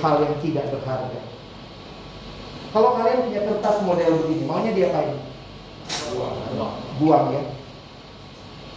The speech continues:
Speaker 1: Boleh nggak, Kak Alex, simpulkan? Boleh nggak Tuhan buang kita? Nggak ada lagi gunanya kamu, kan? Nggak ada indah-indahnya. Buang aja.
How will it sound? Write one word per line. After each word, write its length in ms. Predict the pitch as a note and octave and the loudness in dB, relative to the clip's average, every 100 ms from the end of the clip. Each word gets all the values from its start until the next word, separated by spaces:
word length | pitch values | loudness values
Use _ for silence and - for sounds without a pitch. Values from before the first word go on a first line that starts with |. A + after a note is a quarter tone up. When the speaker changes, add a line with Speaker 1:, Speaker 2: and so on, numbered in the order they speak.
| - - - - | -12 -12 -10 6
Speaker 1:
Boleh 580 | D4 D4 D4+ D#4+ D#4 B3+ | 12 12 12 8 6 2
nggak, 320 | - - - | 0 -4 -6
Kak 120 | F#3+ G3 | 0 2
Alex, 120 | G3+ - G3 | 2 0 -6
simpulkan? 640 | F#3 F#3 F3 - - F#3 | -2 2 4 4 2 4
Boleh 320 | B3+ - C5 | 8 8 8
nggak 160 | - - | 6 4
Tuhan 320 | A3+ G#3 F#3 F#3 | 4 4 6 8
buang 260 | F3+ F3 | 8 6
kita? 480 | F#3 F3 C#3+ - - C4 | 4 2 0 -2 -8 2
Nggak 160 | D4 - | 4 6
ada 40 | D4 D#4 | 6 4
lagi 80 | D4+ | 4
gunanya 300 | A#3 A3+ A3 G#3+ | 2 2 4 4
kamu, 180 | A3+ A3+ | 4 4
kan? 100 | - - | 2 4
Nggak 140 | - | 8
ada 100 | A#3 A#3 A3 | 8 8 8
indah-indahnya. 540 | G#3 G#3 F#3+ G3+ A3 - - - - - - | 8 8 8 6 2 -4 -10 -16 -16 -14 4
Buang 240 | D#4 B3+ | 8 10
aja. 280 | - - | 8 4